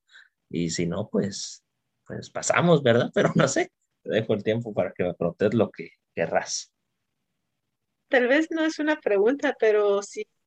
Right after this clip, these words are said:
Speaker 2: es un comentario. Realmente, qué bonita forma de entrevistar. Se nota que estás muy preparado. Em, pues me habías mencionado que estás en tu primer año, pero,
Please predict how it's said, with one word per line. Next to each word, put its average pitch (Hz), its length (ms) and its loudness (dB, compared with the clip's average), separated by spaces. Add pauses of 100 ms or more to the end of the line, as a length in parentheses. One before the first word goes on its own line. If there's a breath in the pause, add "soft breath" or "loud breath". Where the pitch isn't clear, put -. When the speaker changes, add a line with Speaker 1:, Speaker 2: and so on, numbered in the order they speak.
(800)
Speaker 2:
es 220 300 0
un 247 80 0
comentario. 247 720 4
Realmente, 214 680 2 (180)
qué 208 120 4
bonita 214 800 -2
forma 214 280 0
de 220 60 2
entrevistar. 214 760 0
Se 180 440 0
nota 196 240 -4
que 220 100 -4
estás 185 300 0
muy 202 160 2
preparado. 202 680 2 (680 loud breath)
Em, 202 560 6
pues 226 140 10
me 220 120 4
habías 196 220 4
mencionado 208 520 0
que 190 100 -6
estás 185 280 0
en 220 80 -4
tu 233 100 -4
primer 180 360 2
año, 233 340 4
pero, 180 420 8